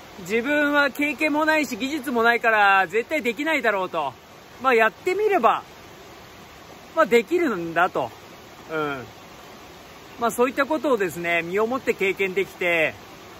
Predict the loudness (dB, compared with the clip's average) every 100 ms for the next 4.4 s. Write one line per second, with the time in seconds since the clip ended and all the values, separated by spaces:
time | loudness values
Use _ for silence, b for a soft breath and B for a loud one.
0 | -4 -2 2 2 4 2 2 -2 -16 -20
1 | -16 0 2 4 2 0 0 2 2 0
2 | -4 -4 -2 0 2 2 0 -2 -4 -8
3 | -18 -20 -20 -16 -8 0 2 2 0 -2
4 | -2 -2 0 0